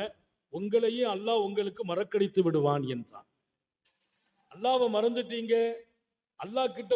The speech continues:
போற வாய்ப்பை அல்லாஹ் உங்களுக்கு மறக்கடிச்சிருவான். நல்ல அமல் செய்யற வாழ்க்கையை மறக்கடிச்சிருவான். லா தக்கூனு கல்லதீன நசுல்லா ஃபஅன்சாஹும் அன்ஃபுஸஹும்.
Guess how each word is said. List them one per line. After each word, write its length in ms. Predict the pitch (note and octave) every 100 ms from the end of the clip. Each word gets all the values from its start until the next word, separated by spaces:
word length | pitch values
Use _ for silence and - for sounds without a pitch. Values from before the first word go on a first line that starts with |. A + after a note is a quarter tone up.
| A#3+
போற 260 | G3+ B3 A#3+
வாய்ப்பை 420 | F#3+ G#3 B3 - G#3
அல்லாஹ் 320 | G3+ B3 A#3
உங்களுக்கு 300 | G#3+ G#3 G#3+
மறக்கடிச்சிருவான். 800 | G3 G3 F#3+ F3 - D3 A#2 - _ _ _ _
நல்ல 240 | D#3 A3+ D4
அமல் 280 | D4 C#4 C4+
செய்யற 200 | B3 A#3+ A3
வாழ்க்கையை 420 | G3+ A3+ A#3 B3
மறக்கடிச்சிருவான். 800 | A3 G#3+ G#3 G3 F3+ F3 D3+ A2+ _ _ _ -
லா 100 | F#3 F#3+
தக்கூனு 480 | G#3 G3 B3 A#3+ A#3
கல்லதீன 680 | A3+ G#3+ G3+ G#3 A#3+ A#3+ A3+
நசுல்லா 560 | G#3 G3+ A#3+ A#3 A#3 C#4 D4+ - - -
ஃபஅன்சாஹும் 1040 | - D#3 F#3 G#3+ G#3+ B3 A3+ A3 A3 G#3+
அன்ஃபுஸஹும். 800 | F#3+ F#3 F3 - D#3+ B2+ C#3 C3+